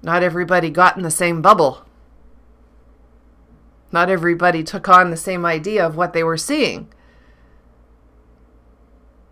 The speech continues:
And that created a problem. So now when we look in the outside world, now we're grumbly.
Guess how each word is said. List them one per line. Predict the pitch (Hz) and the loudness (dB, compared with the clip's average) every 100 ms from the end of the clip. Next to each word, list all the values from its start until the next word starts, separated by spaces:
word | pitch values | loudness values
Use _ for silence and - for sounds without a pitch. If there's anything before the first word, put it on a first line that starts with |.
| _ _ _ _ _ _ _ _ _ _ - | _ _ _ _ _ _ _ _ _ _ -18
And | 156 | -12
that | 160 160 | -10 -10
created | - 165 156 156 151 | -14 -12 -4 -2 -2
a | 151 | -8
problem. | - 208 180 123 - - _ _ _ _ _ _ _ - | 0 0 0 -4 -14 -20 _ _ _ _ _ _ _ -14
So | - | -6
now | 175 233 330 269 | 4 8 8 8
when | 233 | 4
we | 220 | 4
look | 220 349 285 | 4 4 2
in | 247 | -2
the | 247 | 0
outside | 240 175 220 208 | 0 0 -2 -2
world, | 208 330 262 220 - - - - | 4 8 8 6 -2 -18 -20 -12
now | 214 226 | -8 -6
we're | 202 185 | -6 2
grumbly. | 233 311 233 196 127 | 4 6 6 4 2